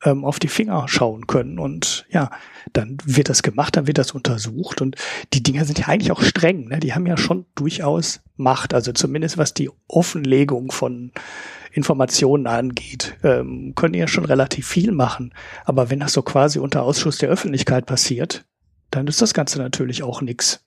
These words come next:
So, da hast du eine Nachricht gekriegt, als das Ding, äh,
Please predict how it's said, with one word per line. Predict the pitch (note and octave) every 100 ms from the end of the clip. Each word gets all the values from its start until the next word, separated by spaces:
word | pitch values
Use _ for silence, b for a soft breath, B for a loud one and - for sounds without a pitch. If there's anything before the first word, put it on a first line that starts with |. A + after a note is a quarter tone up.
| _ _ _ _
So, | C3+
da | B2 B2+
hast | D3+ -
du |
eine | C#3 B2
Nachricht | C3 - E3
gekriegt, | - - F3
als | D#3+ -
das | C3+ -
Ding, | D3 D3+ C#3
äh, | B2+ B2